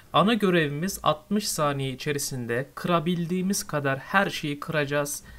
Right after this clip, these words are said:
Zarar verebildiğimiz kadar her şeye zarar vereceğiz, tamam mı? Oyunun amacı bu. Çünkü çok, yani buradan kovulduk, çok sinirliyiz. Sinirimizi bir şeyden çıkarmamız lazım, doğru mu? Böyle yumruk atabiliyorsunuz, binanın içinde silahlar şey bulabiliyorsunuz.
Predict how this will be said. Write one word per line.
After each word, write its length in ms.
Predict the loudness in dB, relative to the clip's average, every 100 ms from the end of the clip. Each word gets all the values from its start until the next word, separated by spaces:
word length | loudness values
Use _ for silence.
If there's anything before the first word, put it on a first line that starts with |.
| -16 -6
Zarar 440 | 2 6 6 4
verebildiğimiz 580 | 0 -2 -2 -2 -2 -2
kadar 300 | -2 0 2
her 120 | 0
şeye 200 | -2 -2
zarar 360 | 0 2 2 -2
vereceğiz, 380 | -6 -8 -8 -8
tamam 240 | -6 -6
mı? 180 | -10 -14 -18 -20 -4
Oyunun 460 | 2 4 4 4 2
amacı 440 | 0 0 0 -2
bu. 200 | -2 -2 -6
Çünkü 240 | -6 -4 -2
çok, 220 | -2 -4 -8 -10
yani 240 | -10 -6 -4
buradan 300 | 2 2 4
kovulduk, 500 | 2 2 0 -4 -4
çok 220 | -6 -4
sinirliyiz. 680 | -4 -2 0 0 -2 -4 -10 -18 -16
Sinirimizi 640 | -4 -2 0 0 -2 -4 -4 -8 -10
bir 40 |
şeyden 420 | -4 -2 0 -2 -4
çıkarmamız 560 | -8 2 2 2 -2 -2
lazım, 320 | -2 -4 -6
doğru 160 | -6 -6
mu? 160 | -8 -12 -18 -8 -2
Böyle 120 | 2
yumruk 320 | 4 2 2
atabiliyorsunuz, 840 | 0 0 0 -2 -2 -2 -2 -2
binanın 260 | -2 0 -2
içinde 300 | -4 -4 -4
silahlar 480 | -2 0 0 0 -2
şey 300 | 0 -2 -2 -8 -6
bulabiliyorsunuz. 760 | -2 0 0 -2 -2 -6 -8